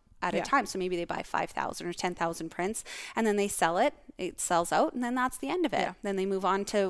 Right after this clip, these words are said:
Speaker 1: whatever, the next thing that's in fashion. And so when I realized that was happening, I mean, at first you feel, you feel violated
Speaker 2: Yeah.
Speaker 1: as an artist because you're thinking, "That's not, uh, they didn't ask for permission, and that's, that's not my work." And,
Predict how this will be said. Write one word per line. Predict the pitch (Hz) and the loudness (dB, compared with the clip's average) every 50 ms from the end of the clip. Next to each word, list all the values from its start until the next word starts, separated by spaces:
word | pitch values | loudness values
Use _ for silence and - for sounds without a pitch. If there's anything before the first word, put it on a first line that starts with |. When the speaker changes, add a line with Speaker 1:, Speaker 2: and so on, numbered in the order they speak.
| - - | 0 0
Speaker 1:
whatever, | 208 214 214 220 - - - - - - - _ _ - - | 0 2 2 2 0 0 -4 -10 -12 -16 -16 _ _ -12 -2
the | - 240 | 0 2
next | 247 294 339 - - | 4 4 2 0 0
thing | - 180 160 | -4 -4 -4
that's | 165 - - - | -4 -6 -4 -4
in | 170 170 | -6 -6
fashion. | - - - - - - - - 165 - - - - - - - - - - - - - | -4 -2 -4 -2 -2 -4 -6 -6 -8 -10 -14 -18 -18 -16 -18 -18 -18 -16 -16 -14 -4 2
And | - 208 202 | 4 4 4
so | - - - 208 202 190 180 175 - - - - _ | 4 4 6 6 8 8 8 6 4 0 -4 -16 _
when | - - - 226 226 | -10 -2 0 2 2
I | 220 | 2
realized | 226 226 269 302 311 294 269 - | 2 4 4 6 6 6 4 4
that | 226 - | 2 0
was | - - | 0 2
happening, | - 202 214 226 - - 156 - 67 196 - _ - - - - | 4 4 4 4 2 -2 -2 -2 -6 -8 -10 _ -20 -20 -14 -6
I | - 226 | -2 2
mean, | 233 233 | 2 4
at | 226 - | 2 2
first | - - 254 311 - - - | 2 4 2 4 4 2 0
you | 220 | 0
feel, | - - - 214 202 185 185 180 180 175 175 175 175 - | -2 0 0 2 4 6 6 6 6 6 4 2 0 -2
you | - 220 | -4 -4
feel | - - 285 254 | 4 4 4 4
violated | - - 170 180 226 294 233 - - - - - 247 - 208 | 6 4 4 6 6 6 4 2 0 0 2 2 2 2 2
Speaker 2:
Yeah. | - 214 190 - - | -2 -2 -2 2 4
Speaker 1:
as | 208 214 202 | 4 4 4
an | 196 - - | 2 4 6
artist | 233 277 240 - - 285 - - | 6 6 6 6 2 2 0 -2
because | 254 - - 208 - - | -4 -2 -2 -2 0 0
you're | 202 190 | -2 -2
thinking, | - - 202 196 196 196 190 190 | -2 -2 -4 -2 0 -2 -2 -2
"That's | 180 202 214 214 - - - - | 0 0 0 0 0 -2 -4 -2
not, | 208 202 208 214 214 - - - - - - - - - - - - - - | 0 2 2 2 2 0 -2 -10 -20 -20 -20 -20 -20 -20 -20 -20 -20 -20 -16
uh, | 196 - - - - - - - - _ - 254 - _ _ _ _ - - | -16 -14 -16 -16 -16 -18 -20 -20 -20 _ -20 -20 -20 _ _ _ _ -10 0
they | - 226 | 2 4
didn't | 233 226 226 - | 4 4 4 2
ask | - 214 214 - | 2 0 0 -2
for | - - 208 | -4 -4 -6
permission, | - - 196 202 247 427 - - - 180 170 190 - | -4 -4 -4 -2 -2 -2 0 0 0 0 -2 -2 -4
and | - 220 233 | -2 0 2
that's, | 233 240 240 - - | 2 2 2 0 0
that's | - 233 - - | 0 0 0 2
not | - 269 302 240 | 0 2 2 2
my | 220 202 | 0 0
work." | 185 196 277 330 339 - | 2 2 4 2 4 4
And, | - 196 175 | 0 0 0